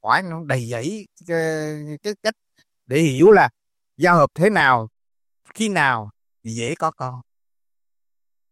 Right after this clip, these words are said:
Cách, à, kế hoạch hóa bây giờ là được dạy dỗ rất là, rất là nhiều. Nhưng chúng ta học về kế hoạch hóa của Cơ Đốc nhân. Thì chúng ta chú ý một điều này nữa.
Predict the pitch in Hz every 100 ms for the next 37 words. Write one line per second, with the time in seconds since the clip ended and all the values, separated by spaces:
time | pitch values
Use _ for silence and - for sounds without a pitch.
0 | _ 196 208 _ _ 160 160 151 143 139
1 | - 214 240 165 - 139 185 226 220 151
2 | 139 135 127 127 123 120 123 120 147 220
3 | - _ _ _ _ _ _ 147 196 151
4 | 143 165 196 _ _ _ _ - 185 135
5 | 113 110 104 107 _ _ _ _ 120 135
6 | 139 135 - _ 151 160 131 120 - 113
7 | - 156 123 135 156 165 120 127 143 131
8 | 107 _ _ _ _ _ _ _ _ _
9 | _ _ _ _ _ 151 269 262 233 262
10 | 294 262 165 147 135 127 156